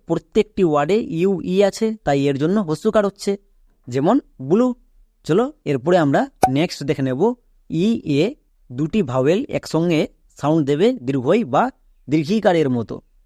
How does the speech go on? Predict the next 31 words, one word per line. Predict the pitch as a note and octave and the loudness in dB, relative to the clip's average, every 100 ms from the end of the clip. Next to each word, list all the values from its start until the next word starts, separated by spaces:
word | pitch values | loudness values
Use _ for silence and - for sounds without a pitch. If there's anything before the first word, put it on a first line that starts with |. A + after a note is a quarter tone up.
| _ - | _ -4
যেমন | C#3+ F3+ | 0 2
দেখো | F3+ G#3 A3 - - C#3 | 0 -2 -4 -6 -2 0
আর | E3+ - D3+ D#3+ | 0 -2 -2 0
ই | F3 D3 C3+ | -2 -2 -2
এ | B2 A#2 | -2 -2
ডি, | D3 D3 G#2+ A#2+ | 0 2 0 0
রিড। | D#3+ D3 A#2 - _ _ _ _ | 2 2 -2 -8 _ _ _ _
এখানে | C#3 F3 G3+ - F3+ | -6 -2 -2 -2 -2
ই | G#3 G#3+ F#3+ | -2 0 2
এ | F#3+ | 2
আছে, | F#3+ G3+ G3+ - _ _ - | 0 -4 -8 -10 _ _ -2
তাই | C#3+ D3 | 0 2
এর | C3 | 0
জন্য | D3 G#3+ C#3 | 0 -2 -2
দীর্ঘিকার | C#3 C3+ G3+ G#3 | -4 -2 0 0
হচ্ছে, | F#3+ - G3 G3 _ _ _ _ | 0 -4 -8 -8 _ _ _ _
আর | A2+ C3+ | -4 -2
এর | C#3 | -2
জন্য | B2 B2+ B2 | -2 -2 0
রো, | G3+ B3+ - _ _ | 0 0 -4 _ _
ই | D3+ F3 F#3 F3+ | -4 -2 2 0
এ | G#3 | 0
এর | C#3+ | -2
জন্য | C3 C3+ C3 | 0 -2 -2
দীর্ঘিকার, | C#3 F#3+ A3 A3+ A3 _ _ - | -2 0 2 2 0 _ _ -16
আর | A#2+ | -10
ডি | B2+ D3+ | 0 0
এর | C3+ | 0
জন্য | E3+ G#3+ D#3 | -2 -2 2
ডো, | A3+ A3 D#3 | 2 2 -2
রিড। | D#3+ G3+ | 0 0